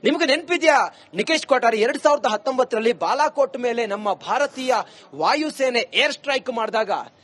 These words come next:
ಅಲ್ಲಿ ಎಷ್ಟು ವ್ಯವಸ್ಥಿತವಾಗಿ ನಮ್ಮ ಭಾರತದ ಮಿಸೈಲ್ಗಳು ಅಥವಾ ನಮ್ಮ ಭಾರತದ ಆ ಒಂದು ಸೇನಾ ಹೆಲಿಕಾಪ್ಟರ್ಗಳು, ಭಾರತದ ಆ ಯುದ್ಧ ವಿಮಾನಗಳು ಪಾಕಿಸ್ತಾನ ಮತ್ತು ಪಿ ಓ ಕೆಯಲ್ಲಿ ಇದ್ದಂತಹ ಉಗ್ರರ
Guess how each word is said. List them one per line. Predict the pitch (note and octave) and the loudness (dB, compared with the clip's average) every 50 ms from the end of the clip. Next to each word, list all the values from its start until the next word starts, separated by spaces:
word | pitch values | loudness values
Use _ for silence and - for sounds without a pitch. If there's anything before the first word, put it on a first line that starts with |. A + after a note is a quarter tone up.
| _ _ _ - | _ _ _ -8
ಅಲ್ಲಿ | F3 G#3 G#3 | -4 -4 -4
ಎಷ್ಟು | F#3 - G#3 C#4+ D4 - - F4 | -4 0 0 0 0 0 -4 -4
ವ್ಯವಸ್ಥಿತವಾಗಿ | E4 G#3 G#3+ B3 C#4+ D#4 D#4 - - D#4+ D4 D#4+ D4 C#4 C4+ D4 G#3 B3+ | -4 -2 -2 0 0 0 -2 -2 -8 -2 0 0 2 2 2 0 0 -4
ನಮ್ಮ | A#3+ A#3 A#3 A#3+ A#3+ B3+ A3 | -4 -4 -4 -2 -2 -2 -2
ಭಾರತದ | D#3 - - G#3+ B3 C#4 D4 C#4+ D4 C#4 C4 C4+ B3+ A#3 | -4 -4 -2 0 0 0 0 0 -2 -2 0 0 0 0
ಮಿಸೈಲ್ಗಳು | G3+ G3 G#3+ G#3 - D4 D4 C#4+ C4 G3+ C4 C4 B3+ B3 A#3+ - - - - - - | 0 -2 -6 0 2 4 4 4 2 2 2 4 4 4 2 0 -2 -10 -18 -10 -4
ಅಥವಾ | F3+ A3+ A3 - B3+ A#3+ | -4 -4 0 0 -2 0
ನಮ್ಮ | A3+ A#3 A3+ A#3 | 0 -2 -2 -2
ಭಾರತದ | A3 D#3+ F3+ G#3+ B3+ D4 D4 C#4+ - C#4+ C4+ C#4 B3+ A3+ - - - - - - | -2 0 0 0 2 2 0 0 0 0 2 2 0 0 -2 -6 -14 -20 -8 -2
ಆ | F#3 G#3 A3 | 0 2 2
ಒಂದು | A#3 A#3+ A3+ A#3 A#3+ A3 G3+ E3 - - - - - - - | 2 0 0 2 2 2 2 0 -4 -12 -20 -20 -20 -2 0
ಸೇನಾ | A#3+ B3+ D4+ D#4 D#4+ D#4 C#4+ | 2 2 2 2 0 0 0
ಹೆಲಿಕಾಪ್ಟರ್ಗಳು, | - - C4 D4+ - - D4 C#4 - - C4+ B3+ C4 B3 B3 A#3 G3 | 0 -2 -4 -2 0 2 0 0 0 -4 0 2 4 4 4 2 2
ಭಾರತದ | C3+ - A3 B3+ D4 D4+ D4 D4 C#4+ C4+ C#4+ B3+ A3+ - - - - - | 0 0 0 2 2 2 0 0 0 2 2 2 2 0 -6 -14 -8 -4
ಆ | F3 F#3+ | -2 -2
ಯುದ್ಧ | F3 D#3 C#4 D#4 - - D#4+ | -2 -2 -4 0 4 4 4
ವಿಮಾನಗಳು | C#4+ D4 C#4+ D4 D4 C#4+ C#4 C4+ - C4 B3+ B3+ B3 | 4 4 2 2 2 2 2 2 2 4 4 4 4
ಪಾಕಿಸ್ತಾನ | B3 - - A3 A#3+ A#3+ - D#4+ D4+ - - D4+ C#4+ C#4+ D4 | 4 2 0 0 0 0 -2 -4 -4 0 0 0 2 2 0
ಮತ್ತು | D4+ D4 C#4 C#4+ C#4 - - C#4+ C#4 A#3 - - - - _ _ | 0 0 0 -2 -2 0 0 2 2 2 0 -2 -10 -20 _ _
ಪಿ | A#3 C4 D4 | -4 -2 0
ಓ | D#4 E4 D#4+ D#4+ | 2 4 4 4
ಕೆಯಲ್ಲಿ | D#4+ - D4 C#4+ D4 C#4+ C4+ B3 | 2 2 2 4 4 4 2 -4
ಇದ್ದಂತಹ | - A#3 B3+ G#3 F#3 C#4+ C#4+ B3 - B3 A3+ B3+ C4+ B3+ A#3+ - - - - - _ | -4 -6 -6 2 4 4 4 4 -2 -6 0 0 0 0 0 -4 -8 -18 -20 -6 _
ಉಗ್ರರ | C4 C4 A3 F#3+ D4+ D4+ C#4+ C#4 | -2 -2 0 0 2 2 2 4